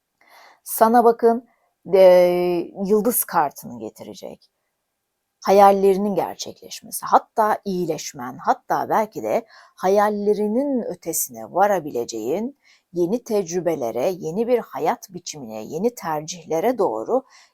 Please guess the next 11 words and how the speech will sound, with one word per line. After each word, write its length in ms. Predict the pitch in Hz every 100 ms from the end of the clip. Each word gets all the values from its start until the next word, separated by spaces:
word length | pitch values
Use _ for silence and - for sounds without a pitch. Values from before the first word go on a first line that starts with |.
| -
ilerleyeceksin. 1040 | 185 165 139 127 127 117 - - 104 - _ _ _
Ve 100 | 214
seni 320 | 233 240 240
bu 60 | 233
sıkıştıran, 760 | - - - 214 - 208 170 -
artık 380 | 127 208 - - -
işine 340 | 170 180 156
yaramayan, 600 | 139 175 226 165 110 -
çöp 340 | - 294 294
olmuş 400 | 160 101 - -
şeyleri 600 | - 233 170 104 143 254